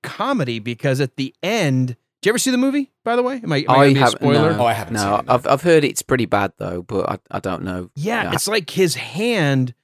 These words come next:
Speaker 1: allows him to finally say the things that, because he, he had an, he's got an addictive personality and he became a drunk, and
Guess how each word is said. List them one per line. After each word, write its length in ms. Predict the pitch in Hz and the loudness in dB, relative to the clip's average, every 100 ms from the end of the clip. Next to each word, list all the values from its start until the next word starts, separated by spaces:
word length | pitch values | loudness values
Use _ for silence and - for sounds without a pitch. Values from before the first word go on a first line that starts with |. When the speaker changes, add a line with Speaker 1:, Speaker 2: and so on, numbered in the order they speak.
| _ _ - | _ _ -2
Speaker 1:
allows 460 | 135 139 170 180 190 | 0 2 2 2 0
him 100 | 160 | -2
to 80 | 139 | -2
finally 380 | 151 147 160 | 0 0 0
say 180 | 139 156 | 0 -2
the 120 | 151 | -2
things 400 | 131 151 156 147 | -4 -2 0 0
that, 220 | 131 120 120 | -2 -6 -8
because 300 | 123 139 120 | -4 -4 -2
he, 220 | 131 - | -6 -6
he 160 | 123 120 | -8 -6
had 140 | 127 | -4
an, 240 | 120 110 - | -4 -6 -6
he's 180 | 139 131 | -4 -2
got 140 | 165 | 0
an 140 | 139 | 0
addictive 480 | 139 123 139 - 123 | -2 -2 -2 -2 -4
personality 640 | - 123 127 120 123 123 120 | -2 -2 0 0 -2 -2 -4
and 120 | 110 | -4
he 280 | 117 117 - | -6 -8 -10
became 340 | 113 107 123 107 | -14 -8 -8 -8
a 60 | |
drunk, 420 | 98 120 120 113 | -8 -4 -4 -4
and 160 | 107 | -8